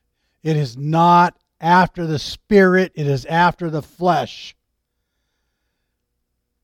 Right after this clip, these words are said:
And I say that knowing.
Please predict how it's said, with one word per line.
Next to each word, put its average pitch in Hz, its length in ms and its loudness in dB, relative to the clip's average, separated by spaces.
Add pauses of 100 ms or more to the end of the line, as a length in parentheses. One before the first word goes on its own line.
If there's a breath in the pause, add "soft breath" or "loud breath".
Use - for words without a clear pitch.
(1400)
And 131 140 -10
I 123 120 -10
say 180 380 -6
that 123 300 -8
knowing. 120 600 -8